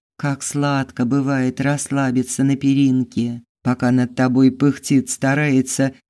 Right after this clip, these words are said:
здоровенный, красивый парень. Допёрла всё же до Васи, чего от него барыня ждёт и на что надеется.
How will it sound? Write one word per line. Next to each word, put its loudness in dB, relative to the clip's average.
здоровенный, 2
красивый 2
парень. 0
Допёрла 0
всё -2
же 0
до 0
Васи, -2
чего 2
от 0
него 2
барыня 2
ждёт -2
и 4
на 2
что -2
надеется. -2